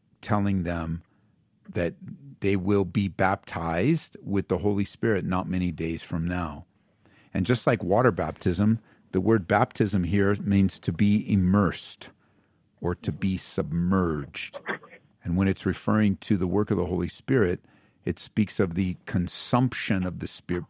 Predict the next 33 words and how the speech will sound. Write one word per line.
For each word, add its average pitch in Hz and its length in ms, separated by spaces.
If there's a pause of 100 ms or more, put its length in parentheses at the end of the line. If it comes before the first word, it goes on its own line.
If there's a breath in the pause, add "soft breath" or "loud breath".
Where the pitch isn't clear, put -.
to - 100
be 104 120
consumed 98 1300 (480 loud breath)
by 87 160
the 85 100
Holy 85 260
Spirit. 78 440 (100)
The, 92 180 (280 loud breath)
my 117 100
pastor 127 380
used 101 220
to 98 60
say 95 300
it's - 160
the 104 140
difference 117 520 (520 loud breath)
between 101 460
taking 120 380
a 98 80 (160)
glass 101 420
of 85 220
cold 104 460
water, 87 540 (760 soft breath)
uh, 80 240
and 87 360 (100)
on 92 120
a 85 60
hot - 380
day 87 420 (300 soft breath)
and 85 240
drinking 101 540
it 85 120
in, 87 460